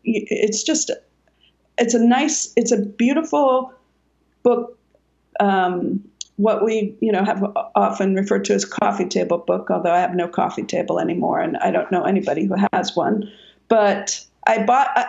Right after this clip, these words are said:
instead of sending my brother the link, I was like, "Wait, his birthday is next week, and I'm sure I, if I could get this, I could get it, you know, from Amazon in a day or two."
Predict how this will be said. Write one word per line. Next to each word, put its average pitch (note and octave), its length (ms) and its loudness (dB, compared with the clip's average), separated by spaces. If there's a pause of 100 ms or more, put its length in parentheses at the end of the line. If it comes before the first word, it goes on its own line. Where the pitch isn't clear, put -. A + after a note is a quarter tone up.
instead C#4 360 0
of D4+ 80 -2
sending C4+ 240 0
my G3+ 100 0
brother A#3+ 340 2
the G3 120 -2
link, F3+ 220 -2
I F#3+ 80 0
was G3+ 180 -2
like, G3+ 200 -2
"Wait, - 340 -4
his A#3 160 0
birthday A#3+ 440 0
is G3+ 160 -2
next G#3 240 -2
week, C3+ 320 -4
and F#3+ 240 0
I'm G#3 180 -2
sure B3 220 0
I, A3 80 -2 (240)
if G#3 180 -2
I G3+ 60 2
could G3+ 180 -4
get - 180 -2
this, G3 220 -2
I F#3+ 80 0
could F#3+ 200 -6
get G3+ 180 0
it, - 240 -4
you G3+ 100 2
know, E3+ 140 0
from F#3+ 200 -2
Amazon F#3+ 480 0
in F#2 120 -2
a F#2+ 60 -2
day E3+ 340 -2
or - 100 -2
two." - 420 -2